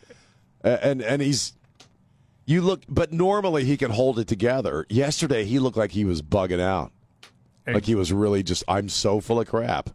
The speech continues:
Speaker 2: K J P always looks down at the podium when she's lying. I've, I've watched her nonverbals.
Speaker 1: You're right.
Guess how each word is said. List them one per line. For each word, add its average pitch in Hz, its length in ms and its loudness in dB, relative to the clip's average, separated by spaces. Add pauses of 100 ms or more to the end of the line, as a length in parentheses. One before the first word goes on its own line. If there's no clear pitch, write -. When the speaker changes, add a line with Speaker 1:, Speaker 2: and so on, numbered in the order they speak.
(120)
Speaker 2:
K 156 180 -2
J 131 240 -2
P 135 380 -2
always 120 360 0
looks 123 220 -2
down 117 240 0
at 110 80 -2
the - 80 -10
podium 113 540 -2
when 98 100 -6
she's 117 340 -6
lying. 85 460 -12
I've, 131 220 -4
I've 165 180 -2
watched 131 300 -2
her 123 160 0
nonverbals. 110 220 0
Speaker 1:
You're 165 220 2
right. 180 640 0